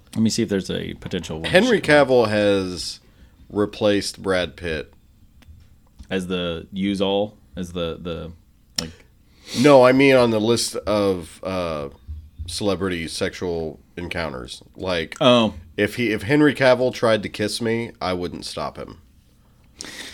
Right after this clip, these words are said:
Speaker 1: Yeah. He's a good-looking dude, and he's a nerd.
Speaker 2: Boy, is he good
Speaker 1: So,
Speaker 2: looking.
Speaker 1: like,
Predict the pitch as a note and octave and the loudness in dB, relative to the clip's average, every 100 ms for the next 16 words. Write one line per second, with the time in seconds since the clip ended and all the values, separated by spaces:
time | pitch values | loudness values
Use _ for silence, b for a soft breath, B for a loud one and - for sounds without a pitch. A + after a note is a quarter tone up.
0 | B B D#3 F#3+ A3 G3+ B B B B | B B 6 8 8 6 B B B B
1 | B B B _ - - _ G#2 - B2+ | B B B _ -20 -20 _ -12 -6 -4
2 | C#3 C3 D3+ C#3 A#2+ - _ _ A#2 C3+ | -2 -2 0 -2 -4 -16 _ _ 0 0
3 | C#3 C#3+ C#3 B2+ F#2+ - - - _ - | 0 0 0 0 -2 -10 -20 -20 _ -8
4 | D#2+ D#2 C2+ - C2 C2+ C2+ F2+ A2+ G#2 | -6 -6 -8 -12 -12 -14 -8 -2 2 2
5 | F#2+ | 0